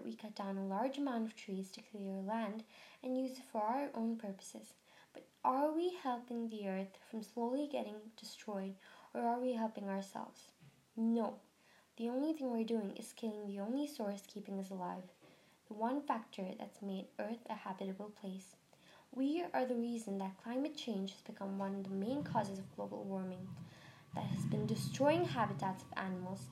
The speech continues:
We're killing birds, rodents, and other exotic animals that live on trees by destroying their habitat. Trees are also called the lungs of the earth, but we're destroying it. What will happen if a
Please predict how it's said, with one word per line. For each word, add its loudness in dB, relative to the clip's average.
We're -2
killing 2
birds, 4
rodents, 0
and -8
other 4
exotic 2
animals 0
that -2
live -2
on -2
trees -4
by -6
destroying -2
their 0
habitat. -6
Trees 2
are 8
also 4
called 0
the -8
lungs -4
of -10
the -4
earth, -8
but -6
we're 2
destroying 0
it. -4
What -2
will 6
happen 0
if -10
a -20